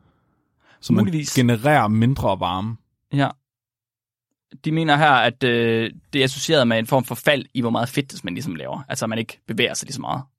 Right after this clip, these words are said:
Speaker 2: Og
Speaker 1: Mm.
Speaker 2: fordi at kroppen akklimatiserer sig mere til varmen. Den kender bedre den temperatur, den skal gennemgå, så man behøver ikke svede lige så meget.
Speaker 1: Hmm.
Speaker 2: Mhm. Alkohol har ikke nogen effekt.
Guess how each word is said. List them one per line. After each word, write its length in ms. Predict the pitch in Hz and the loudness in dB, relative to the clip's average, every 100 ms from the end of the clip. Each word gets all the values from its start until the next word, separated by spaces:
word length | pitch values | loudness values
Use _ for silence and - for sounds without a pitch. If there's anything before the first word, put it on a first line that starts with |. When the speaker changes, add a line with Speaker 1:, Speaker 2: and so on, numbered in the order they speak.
| - | 2
Speaker 2:
Og 140 | 139 | 4
Speaker 1:
Mm. 60 | 131 | 4
Speaker 2:
fordi 200 | 104 120 | 4 2
at 200 | 110 - _ _ - | 0 -4 _ _ -10
kroppen 420 | - 131 135 143 _ | 2 2 4 0 _
akklimatiserer 640 | 131 - 117 - 117 120 | -2 0 -2 -2 -2 -2
sig 140 | 113 113 | -2 -2
mere 200 | 113 117 | -2 -2
til 140 | 107 | -2
varmen. 400 | 101 98 107 135 _ _ _ _ _ _ _ | -4 -6 -6 -10 _ _ _ _ _ _ _
Den 120 | 123 120 | -2 0
kender 260 | 131 127 | 2 2
bedre 200 | 127 107 | 2 0
den 140 | 110 95 | 0 -4
temperatur, 460 | 117 120 - 131 | -4 -4 0 0
den 140 | - 113 | 0 -4
skal 160 | - | -8
gennemgå, 360 | - 110 110 - | -6 -4 -2 -4
så 100 | 107 | 0
man 40 | |
behøver 160 | 123 131 | 2 2
ikke 120 | 120 | 0
svede 240 | - 117 123 | -2 0 0
lige 100 | 104 | -2
så 80 | - | -6
meget. 220 | 50 147 - _ _ _ _ - | -6 -6 -10 _ _ _ _ -2
Speaker 1:
Hmm. 260 | 214 90 - _ _ _ - | 0 0 -4 _ _ _ -10
Speaker 2:
Mhm. 240 | - 180 - _ _ _ _ _ _ _ _ _ _ _ _ | -4 -4 -6 _ _ _ _ _ _ _ _ _ _ _ _
Alkohol 400 | 196 208 190 185 | -2 0 0 2
har 100 | 170 | 2
ikke 100 | 175 | 0
nogen 120 | 170 | -2
effekt. 340 | 165 180 - | -2 -4 -4